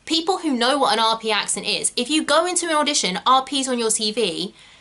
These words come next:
and there's a line about being harassed and you say harass and not harassed,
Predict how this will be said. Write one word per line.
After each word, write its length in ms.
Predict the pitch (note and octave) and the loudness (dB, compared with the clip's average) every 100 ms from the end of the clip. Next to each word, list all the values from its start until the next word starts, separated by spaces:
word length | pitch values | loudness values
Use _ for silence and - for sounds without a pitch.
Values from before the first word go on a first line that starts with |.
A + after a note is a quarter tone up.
| - _ _ | -20 _ _
and 340 | A3+ A3 G#3+ - | -2 0 -2 -6
there's 180 | G3+ A3 | -2 0
a 60 | G#3+ | 2
line 320 | G3+ G#3+ A3+ | 2 2 2
about 340 | G#3+ G#3 F3+ | 2 2 0
being 460 | F#3+ G#3+ G3+ G3 - - - | 0 0 0 -2 -6 -14 -20
harassed 640 | - A3 G#3 F3+ E3+ - | -6 0 2 2 0 0
and 140 | G3+ F#3+ | 0 -2
you 100 | F#3+ | 0
say 200 | - F3+ | 0 0
harass 480 | G3 G3 F#3+ - F#3 | 0 2 2 0 -2
and 100 | F#3 | -4
not 140 | D3+ | -2
harassed, 500 | F3+ - A3 - | 0 0 2 0